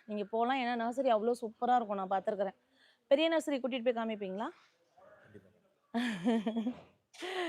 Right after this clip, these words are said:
Speaker 1: உண்மையிலே ரொம்ப நல்லா இருக்கும். அந்த நர்சரி வந்து நான் அந்த செம்மரம் வாங்கும்போது போயிருக்கிறேன் நானு.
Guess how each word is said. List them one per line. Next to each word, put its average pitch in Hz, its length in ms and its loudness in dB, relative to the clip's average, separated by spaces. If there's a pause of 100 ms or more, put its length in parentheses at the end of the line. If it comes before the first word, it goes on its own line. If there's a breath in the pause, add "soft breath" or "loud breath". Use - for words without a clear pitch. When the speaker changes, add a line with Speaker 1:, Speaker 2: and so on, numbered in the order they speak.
(440 loud breath)
Speaker 1:
உண்மையிலே 415 520 6
ரொம்ப 302 280 6
நல்லா 302 260 8
இருக்கும். 208 320 4
அந்த 220 180 -2
நர்சரி 269 380 6
வந்து 262 140 6
நான் 262 200 4
அந்த 208 180 2
செம்மரம் 339 340 6
வாங்கும்போது 277 460 6
போயிருக்கிறேன் 254 440 2
நானு. 208 220 -8